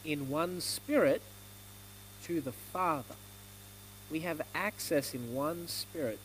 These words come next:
to the Father. Now, Jesus' whole purpose for coming to earth was to reconcile us with the Father. He said things like that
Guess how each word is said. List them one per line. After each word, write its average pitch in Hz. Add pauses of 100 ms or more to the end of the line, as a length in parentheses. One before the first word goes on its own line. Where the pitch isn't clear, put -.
(180)
to 160
the 139
Father. 165 (280)
Now, 156
Jesus' 175
whole 196
purpose -
for -
coming 160
to -
earth 131
was 131
to -
reconcile 123
us 127
with 147
the -
Father. 180 (480)
He 156
said 226
things 117
like 131
that 139